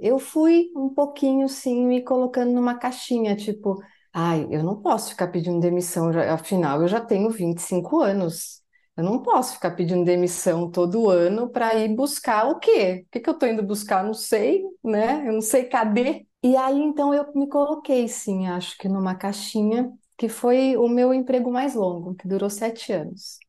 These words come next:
É longo mesmo, porque às vezes eu ficava seis meses <laughs> nos empregos.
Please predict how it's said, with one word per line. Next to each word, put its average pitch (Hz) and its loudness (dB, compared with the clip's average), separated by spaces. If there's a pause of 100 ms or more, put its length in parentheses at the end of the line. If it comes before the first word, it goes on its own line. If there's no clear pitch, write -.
(260)
É 196 -2
longo 254 4
mesmo, 165 2
porque 175 -6
às 175 4
vezes 185 2
eu 233 0
ficava 240 -4
seis 262 0
meses 202 0 (220)
<laughs> - -20
nos 233 2
empregos. 226 0